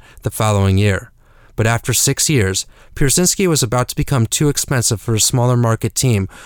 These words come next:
with little payroll flexibility and a star in the making in twenty-one-year-old catcher Joe Mauer, who was tearing up the minor leagues. The then twenty-six-year-old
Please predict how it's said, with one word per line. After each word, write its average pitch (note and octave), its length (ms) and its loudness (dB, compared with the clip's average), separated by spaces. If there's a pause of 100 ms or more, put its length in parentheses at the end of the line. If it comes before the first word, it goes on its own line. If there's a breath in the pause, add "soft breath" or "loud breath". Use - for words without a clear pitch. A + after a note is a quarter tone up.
(140 loud breath)
with - 140 2
little D3+ 200 2
payroll C#3 360 2
flexibility A#2 800 -2 (320 loud breath)
and A#2+ 100 0
a A2+ 60 0
star C3+ 340 0
in D3 60 2
the D3 60 2
making A#2+ 400 2
in G2 100 2
twenty-one-year-old A#2+ 800 2
catcher G#2 460 -2 (340 loud breath)
Joe B2+ 260 0
Mauer, G#2 440 0
who A2+ 140 -4
was G#2+ 140 2
tearing A#2 380 0
up G2 160 0
the G#2 80 0
minor G2 300 2
leagues. - 420 -6 (300 soft breath)
The A2 80 -2
then A#2 260 0
twenty-six-year-old A#2+ 680 0